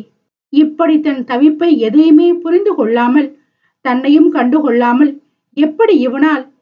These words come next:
எந்த கவலையும் இல்லாமல் இருக்க முடிகிறது? யோசித்து யோசித்து மண்டை வலியோடு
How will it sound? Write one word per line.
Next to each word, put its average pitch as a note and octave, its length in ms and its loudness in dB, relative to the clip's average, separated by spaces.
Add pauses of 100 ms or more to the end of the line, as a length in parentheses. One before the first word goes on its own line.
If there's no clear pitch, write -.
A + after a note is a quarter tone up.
(120)
எந்த D4+ 380 0
கவலையும் E4+ 520 0
இல்லாமல் C4 440 0
இருக்க C#4+ 300 -4
முடிகிறது? A#3+ 540 -4 (600)
யோசித்து C4+ 640 -2
யோசித்து D4 540 -2 (340)
மண்டை C#4+ 420 0
வலியோடு C#4 540 -2